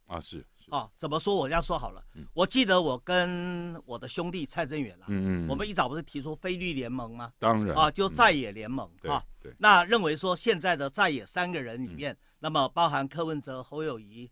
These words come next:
Speaker 2: 跟郭台铭，
Speaker 1: 嗯。
Speaker 2: 啊，三个人要进行整合。
Speaker 1: 嗯，
Speaker 2: 啊，
Speaker 1: 嗯。
Speaker 2: 不整合的话，那只有一条路，
Speaker 1: 嗯。
Speaker 2: 三个都输掉。
Speaker 1: 嗯。
Speaker 2: 啊，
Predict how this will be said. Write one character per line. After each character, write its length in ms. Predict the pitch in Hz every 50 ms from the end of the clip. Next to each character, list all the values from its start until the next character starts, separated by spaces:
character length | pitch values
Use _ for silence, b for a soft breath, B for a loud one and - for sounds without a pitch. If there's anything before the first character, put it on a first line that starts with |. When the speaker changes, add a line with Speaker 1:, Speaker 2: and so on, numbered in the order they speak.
| _ _ -
Speaker 2:
跟 320 | 156 160 151 143 151 151
郭 160 | 139 - 170 180
台 160 | 143 143 127
铭， 200 | 117 107 98 104 _ -
Speaker 1:
嗯。 240 | 95 107 113 104 85
Speaker 2:
啊， 160 | 131 127 117
三 240 | - - 208 208 196
个 100 | 185 160
人 220 | 143 131 135 143
要 460 | 151 180 165 151 143 127 120 113 123 120 _ -
进 160 | - 233 202
行 200 | 135 139 151 160
整 180 | - 170 120
合。 320 | 92 - 117 - 185 185 -
Speaker 1:
嗯， 220 | - 82 78 - - -
Speaker 2:
啊， 100 | 160 165
Speaker 1:
嗯。 80 | 165 -
Speaker 2:
不 120 | - 277
整 200 | 190 - 202 135
合 120 | 113 143 147
的 100 | 175 160
话， 180 | 175 202 180 -
那 100 | - 180
只 120 | 190 - 180
有 80 | 156
一 40 | 160
条 200 | 165 - 151 135
路， 180 | 156 175 151 - _ -
Speaker 1:
嗯。 160 | 82 78 65 -
Speaker 2:
三 180 | - 185 180
个 80 | 170 160
都 100 | 143 151
输 200 | 156 - 165 156
掉。 200 | 165 160 135 - _ _ _
Speaker 1:
嗯。 240 | 90 80 71 62 57 _ _ _
Speaker 2:
啊， 240 | - 156 139 120